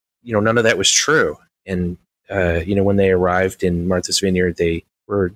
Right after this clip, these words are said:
literally just left to fend for themselves and kind of wandering around like, "Well, what," you know, we were told that we were gonna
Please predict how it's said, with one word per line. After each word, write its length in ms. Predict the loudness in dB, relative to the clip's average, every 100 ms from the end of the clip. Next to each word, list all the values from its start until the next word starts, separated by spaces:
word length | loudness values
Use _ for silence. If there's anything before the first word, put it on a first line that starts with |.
| -4
literally 360 | 2 4 4
just 220 | 2 0 -2
left 160 | -2
to 80 | -4
fend 220 | -2 -2
for 80 | 0
themselves 440 | 0 2 0 0
and 80 | -2
kind 160 | -2 -2
of 80 | 0
wandering 320 | 0 0 0
around 160 | 0
like, 140 | 0 0
"Well, 240 | 0 0
what," 220 | -2 -4 _
you 160 | -16
know, 160 | -14 -14 _
we 60 | -8
were 80 |
told 260 | -6 -2 0
that 120 | 0
we 60 | 2
were 80 | 2
gonna 240 | 0 -4